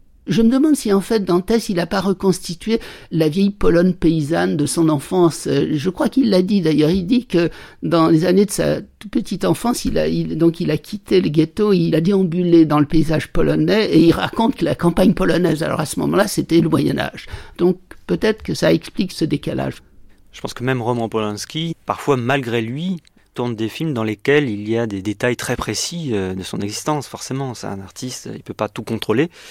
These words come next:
Speaker 2: Euh, cependant, il s'est souvent, euh, bien gardé de faire, euh, des films trop proches de l'autoportrait ou l'autobiographie.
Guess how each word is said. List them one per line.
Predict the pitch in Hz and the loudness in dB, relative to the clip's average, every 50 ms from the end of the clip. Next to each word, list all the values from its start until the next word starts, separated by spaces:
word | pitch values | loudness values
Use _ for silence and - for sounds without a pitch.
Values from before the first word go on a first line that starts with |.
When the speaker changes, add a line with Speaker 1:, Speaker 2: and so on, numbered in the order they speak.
| - - - - - - - - - _ - | -20 -20 -20 -20 -20 -20 -20 -20 -20 _ -8
Speaker 2:
Euh, | 120 117 113 113 110 107 107 107 95 | -6 -4 -4 -2 -4 -4 -4 -6 -8
cependant, | - - 104 - 110 123 156 175 | -8 -10 -8 -6 -4 -2 -2 -2
il | 147 | -2
s'est | - - - | -4 -6 -8
souvent, | - - - 131 120 123 131 143 143 135 135 123 117 110 | -10 -10 -10 -12 -8 -4 0 0 2 2 0 -2 -4 -4
euh, | 104 101 | -6 -8
bien | 98 101 104 127 135 131 | -10 -6 -4 -4 -2 -2
gardé | 113 120 117 104 104 101 107 131 156 170 175 170 | -2 -4 -4 -6 -6 -6 -4 0 2 2 2 2
de | 135 107 101 | 0 -4 -12
faire, | 95 - - - 123 135 147 147 123 101 | -12 -12 -4 -2 0 0 0 0 -2 -2
euh, | 104 101 98 | -4 -4 -4
des | 101 101 | -6 -10
films | - - - 143 139 120 - | -10 -10 -8 -8 -8 -8 -12
trop | - - - - 135 151 151 156 151 139 - - - - - - - - - | -16 -14 -4 0 2 4 4 4 2 2 -2 -6 -20 -20 -20 -20 -20 -20 -14
proches | - - 113 117 104 101 | -6 -2 -2 -2 -2 -4
de | 101 104 101 98 98 98 95 - - - | -6 -4 -2 -2 -2 -2 -4 -6 -8 -8
l'autoportrait | 113 107 104 101 - 113 104 - 104 - - - - 120 120 | -6 -6 -6 -6 -4 -6 -4 -4 -4 -6 -6 -6 -4 -2 -2
ou | 117 107 | -2 -2
l'autobiographie. | 101 101 - - 110 107 104 107 104 98 101 104 95 - - 175 180 | -4 -4 -4 -4 -4 -2 -2 -2 -2 -2 -2 -4 -4 -4 -4 -6 -6